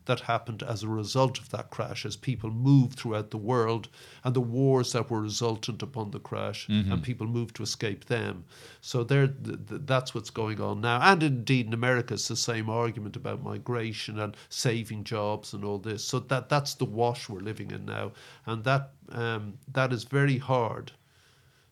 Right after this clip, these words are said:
Speaker 1: then to get people to talk about the singular problem that is at the root of this, which is poverty. And so looking at that picture there of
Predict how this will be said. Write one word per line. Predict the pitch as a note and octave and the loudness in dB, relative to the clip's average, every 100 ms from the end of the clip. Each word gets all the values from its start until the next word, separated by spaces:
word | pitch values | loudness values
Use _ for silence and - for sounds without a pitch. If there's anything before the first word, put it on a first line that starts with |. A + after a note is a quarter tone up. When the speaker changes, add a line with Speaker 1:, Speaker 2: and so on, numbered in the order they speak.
| - | -2
Speaker 1:
then | A#2+ A2 | -2 0
to | A#2 | -4
get | G#2+ B2 - | 0 0 0
people | - B2 - G#2+ G#2 G#2+ _ _ | -4 -4 -2 -8 -8 -12 _ _
to | - | -14
talk | A2 - A#2 G#2 - | -10 0 0 0 -6
about | G#2+ G#2+ | -8 -6
the | A#2+ | -6
singular | - - D3+ B2+ G#2 G#2+ | -4 -2 0 2 0 -4
problem | - G#2+ G2 F#2+ - - _ _ _ _ _ _ | -6 -4 -4 -8 -14 -16 _ _ _ _ _ _
that | A2+ G#2+ | -4 -4
is | G#2 | -4
at | G#2+ | -4
the | A2+ | -4
root | A2 A2+ G#2 | -4 -2 -4
of | G2+ - | -8 -6
this, | G#2+ G2 - | -6 -6 -6
which | G#2+ - | -8 -4
is | A#2 A#2 - _ _ _ | -6 -6 -10 _ _ _
poverty. | - D#3 C3+ C3+ G2+ F#2+ G#2 | -2 0 0 -4 -6 -10 -10
And | G#2+ | -6
so | - | -4
looking | B2 B2+ A2+ | -4 -4 -4
at | G#2+ | -6
that | G#2+ G#2+ - | -6 -8 -4
picture | C3+ C3+ - | -4 -4 -6
there | G#2 G#2+ G#2 G#2 | -8 -6 -6 -6
of | F#2+ | -10